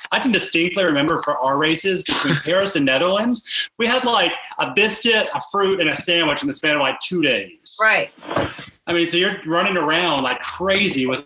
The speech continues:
Speaker 1: maybe, maybe a thousand calories.
Speaker 3: And I think, like, the sleep thing too, like, we don't have really, I mean, you do eventually get to sleep, but it's kind of like sleeping like Survivor does. You're uncomfortable.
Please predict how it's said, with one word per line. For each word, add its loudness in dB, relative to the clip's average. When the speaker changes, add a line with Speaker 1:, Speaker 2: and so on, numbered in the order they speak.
Speaker 1:
maybe, 0
maybe 2
a -2
thousand -2
calories. -4
Speaker 3:
And 2
I 0
think, -2
like, 0
the 4
sleep 0
thing 0
too, 2
like, 0
we 0
don't 0
have 0
really, 0
I 2
mean, -2
you -4
do 0
eventually 0
get 0
to -2
sleep, -2
but 0
it's -2
kind 0
of -4
like -2
sleeping 0
like 0
Survivor 2
does. 0
You're -4
uncomfortable. 0